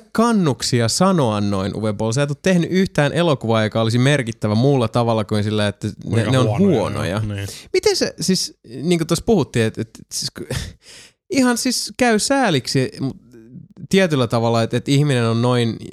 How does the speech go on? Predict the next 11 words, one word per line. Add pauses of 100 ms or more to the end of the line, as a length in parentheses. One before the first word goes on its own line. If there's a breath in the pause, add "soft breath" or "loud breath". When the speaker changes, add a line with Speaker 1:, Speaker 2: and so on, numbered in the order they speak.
Speaker 1:
jotenkin
niinku
surullisella (280)
tavalla (220)
taksista
ulkona,
mut (300 loud breath)
miten
se (220)
voi
o-,